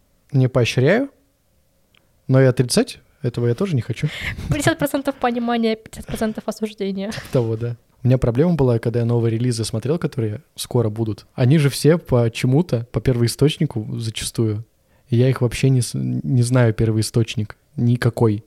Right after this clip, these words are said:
Speaker 1: Ни один я не читал, и не смотрел, и вообще не слышал даже.
Speaker 2: А ты,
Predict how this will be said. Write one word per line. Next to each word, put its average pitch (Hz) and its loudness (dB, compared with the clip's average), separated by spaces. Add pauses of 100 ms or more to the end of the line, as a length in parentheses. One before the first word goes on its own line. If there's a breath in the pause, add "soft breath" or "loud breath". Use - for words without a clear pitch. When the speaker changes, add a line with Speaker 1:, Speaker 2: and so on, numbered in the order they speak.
(500)
Speaker 1:
Ни 135 4
один 123 0
я 117 -2
не 113 -4
читал, 139 -4
и 123 -6
не 113 -2
смотрел, 131 -4
и 110 -4
вообще 110 -2
не 120 4
слышал 123 0
даже. 104 -4 (200)
Speaker 2:
А 269 2
ты, 269 -8